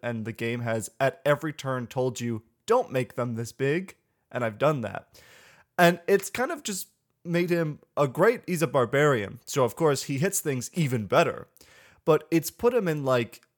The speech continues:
a lot more interesting scenarios where I can do, like, this normal kobold cave is now, like, a little crawl space that he has to, he can't bring his weapon through.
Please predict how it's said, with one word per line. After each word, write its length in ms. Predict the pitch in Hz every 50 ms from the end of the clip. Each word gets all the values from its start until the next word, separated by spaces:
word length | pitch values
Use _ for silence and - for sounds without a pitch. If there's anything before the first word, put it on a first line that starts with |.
| -
a 60 | 139
lot 240 | 139 139 156 175 -
more 180 | 160 147 135 -
interesting 520 | - 143 - 135 - - - 135 120 120
scenarios 580 | 113 - - 120 127 143 170 165 143 - - 123
where 120 | 123 123
I 60 | 117
can 140 | 117 - 123
do, 260 | 104 107 147 165 190
like, 200 | 185 143 127 -
this 240 | - 139 185 180 -
normal 380 | 135 139 147 165 170 165 147 120
kobold 600 | - - - 147 139 139 139 135 127 120 104 - -
cave 600 | - - 123 127 147 190 226 302 330 - - _ _ _ _ _ _ _ _ _ _
is 300 | - 156 156 147 131 127
now, 480 | 135 143 139 139 147 147 147 143 139 -
like, 160 | - 143 131
a 80 | - 135
little 340 | 131 143 160 151 143 135 131
crawl 420 | 127 - - - 139 143 160 196 190
space 460 | - - - 131 110 101 104 113 -
that 180 | - 120 110
he 140 | 127 147 143
has 160 | 135 127 -
to, 200 | - - 131 123
he 140 | 113 135 160
can't 260 | 151 - 190 156 123
bring 140 | - 135 123
his 120 | 123 113 113
weapon 280 | 156 214 - 165 110 - -
through. 220 | - - - -